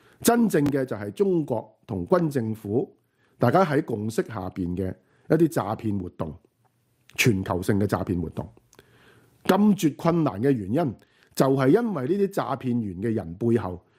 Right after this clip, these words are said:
係有千絲萬縷嘅同國安、公安、解放軍嘅關係。你睇佘志剛就知㗎啦。中共點解要咁急於引渡佢而家囚禁喺泰國監獄？佘志剛就係K K園嘅，你可以講話 founding father，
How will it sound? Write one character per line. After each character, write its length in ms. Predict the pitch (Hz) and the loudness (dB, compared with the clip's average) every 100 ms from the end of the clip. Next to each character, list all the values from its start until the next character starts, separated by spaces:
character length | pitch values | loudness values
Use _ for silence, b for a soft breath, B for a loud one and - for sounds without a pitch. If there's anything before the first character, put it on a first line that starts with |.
| _ - | _ -4
係 140 | 120 117 | 2 2
有 200 | 117 139 | 4 2
千 280 | - 190 190 | 4 4 4
絲 260 | 202 170 | 4 2
萬 240 | 120 101 98 | 2 -2 -4
縷 140 | 104 | -4
嘅 100 | 110 | -4
同 220 | 107 90 | -6 -8
國 140 | - 120 135 | 0 0 2
安、 200 | 143 147 | 2 2
公 260 | 147 147 147 | 0 0 2
安、 160 | 131 | 0
解 160 | 104 113 | 0 -4
放 180 | 113 98 | -4 -2
軍 140 | 113 | -2
嘅 100 | 101 | -2
關 200 | 101 98 | -2 -4
係。 100 | 90 - b b | -4 -10 b b
你 80 | 151 | 2
睇 140 | 151 196 | 4 0
佘 200 | 101 101 | -2 -8
志 180 | 131 | -6
剛 180 | 123 151 | 0 0
就 60 | 107 | 0
知 160 | - 107 | -6 -8
㗎 100 | 95 | -8
啦。 60 | _ _ _ b b b b b | _ _ _ b b b b b
中 220 | 269 262 | 2 2
共 180 | 185 135 | 2 4
點 140 | 160 220 | 4 4
解 100 | 220 | 4
要 120 | 170 | 4
咁 260 | 156 151 156 214 | 2 -2 0 -2
急 60 | 202 | 2
於 80 | 196 | 2
引 240 | 117 127 | 4 2
渡 160 | 127 107 | 0 0
佢 140 | 120 | 0
而 40 | 104 | 2
家 120 | 170 | 0
囚 160 | 104 | 0
禁 100 | 92 | -2
喺 100 | 110 | 0
泰 160 | 127 107 | 0 0
國 140 | 104 | -4
監 180 | - 104 | -2 -2
獄？ 80 | 95 _ _ b b b | -2 _ _ b b b
佘 220 | - 127 123 | 0 2 2
志 160 | 185 | 2
剛 180 | 180 226 | 2 2
就 140 | 151 127 | 2 0
係 100 | 127 | 2
K 180 | 214 | 0
K 120 | 185 214 | 2 2
園 140 | 135 98 | 2 -2
嘅， 180 | 110 - _ _ _ _ _ _ _ _ _ _ _ _ _ - | -8 -8 _ _ _ _ _ _ _ _ _ _ _ _ _ 0
你 120 | 123 | 4
可 120 | 156 185 | 6 4
以 60 | |
講 200 | 131 139 | 2 -4
話 120 | 135 | -6
founding 420 | 107 143 151 147 143 | -4 -4 -4 -4 -2
father， 320 | 131 135 | 0 -2